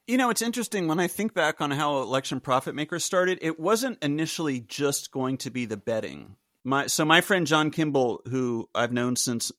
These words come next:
middle school, you know, spends all day online. He's like a domain trader. He's always been obsessed with the internet and data and almanacs and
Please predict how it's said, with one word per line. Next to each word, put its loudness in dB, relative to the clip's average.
middle -4
school, -4
you -2
know, 4
spends 0
all 8
day 6
online. 2
He's -2
like 0
a -2
domain 0
trader. -4
He's -6
always 2
been -4
obsessed -2
with -12
the -8
internet -2
and -6
data -2
and -6
almanacs -4
and -6